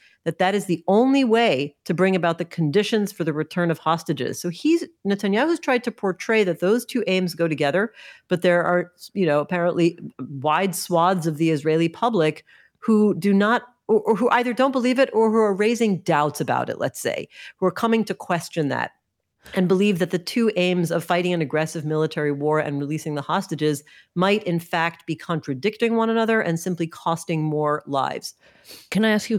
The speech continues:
Speaker 2: a follow-up question to that? Because, of course, people will probably or hopefully remember that prior to October seventh, there were major demonstrations weekly in the s-, in, uh, Israeli streets, particularly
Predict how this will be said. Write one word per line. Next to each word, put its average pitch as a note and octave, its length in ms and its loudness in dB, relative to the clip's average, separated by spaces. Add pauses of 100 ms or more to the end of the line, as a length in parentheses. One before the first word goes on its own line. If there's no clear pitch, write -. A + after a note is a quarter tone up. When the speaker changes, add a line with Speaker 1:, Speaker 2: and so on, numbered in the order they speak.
(140)
Speaker 2:
a - 40 -18
follow-up D#3 340 2
question E3 240 -2
to D#3 60 2
that? D3+ 180 0
Because, E3 200 -2
of D#3 80 -8
course, F#3 180 0
people D#3+ 400 0
will C#3+ 260 2
probably C3+ 580 0
or A#2+ 100 0
hopefully C#3+ 320 -2
remember B2+ 380 0
that A#2 220 -2
prior D3 380 0
to C#3+ 140 -2
October A#2 380 -2
seventh, A2+ 480 -2
there B2 240 0
were A#2 340 -2 (480)
major C#3 540 2
demonstrations A2+ 1120 -2 (160)
weekly C3 720 0
in C#3 240 0
the A#2 80 0
s-, - 260 -6
in, B2+ 460 -2
uh, B2 240 -2
Israeli A#2+ 420 -2
streets, A#2 380 -4
particularly A#2+ 640 -4